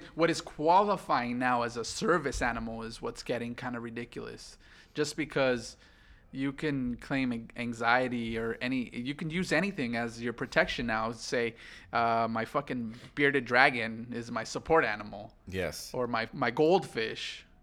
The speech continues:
Speaker 1: Like, that's what's getting ridiculous. And, and, and then if they just show some paperwork, apparently
Speaker 2: Okay, that's where it is. You don't have to show paperwork.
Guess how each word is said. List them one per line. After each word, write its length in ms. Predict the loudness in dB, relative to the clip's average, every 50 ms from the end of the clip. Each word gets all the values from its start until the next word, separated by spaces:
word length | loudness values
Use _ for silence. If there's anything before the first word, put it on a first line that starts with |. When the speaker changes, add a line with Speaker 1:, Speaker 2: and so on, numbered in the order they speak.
| _ -20 -20 _ -20 _ -20 -20 -6 -2
Speaker 1:
Like, 200 | 0 0 4 8
that's 240 | 8 8 8 8 4
what's 160 | -2 -2 0
getting 240 | 0 2 2 0 -2
ridiculous. 580 | -4 -2 0 -2 -2 0 -2 -4 -4 -4 -4
And, 220 | -6 -6 -6 -8 -10 -14 -20 -20 -20 -14 -10
and, 260 | -8 -6 -6 -4 -4 -4 -2
and 200 | -2 -2 0 0
then 100 | 0 0
if 140 | 0 -2 0
they 120 | 0 -2
just 220 | 0 0 -2 -2 -2
show 220 | 0 2 2 2
some 260 | 2 2 0 -2 -2
paperwork, 760 | -2 -2 0 0 0 2 2 2 2 4 4 4 2 0 -6 -16 -20 -20 -20 -20 -20 -20 -20 -20 -14 -14
apparently 420 | -12 -6 -2 2 2 2 4 4
Speaker 2:
Okay, 140 | 2 2 2
that's 400 | 2 2 2 2 2 0 -2 0
where 120 | 2 2 2
it 60 | 2
is. 280 | 2 0 -2 -4 -8 -14 -20 _ -8
You 180 | -6 -6 -6
don't 300 | -2 0 0 0 0 -2
have 280 | -4 -6 -6 -8 -8 -8
to 60 | -8
show 240 | -6 -2 -2 -2 -2
paperwork. 580 | -2 -2 -4 -4 -4 -6 -8 -8 -8 -10 -10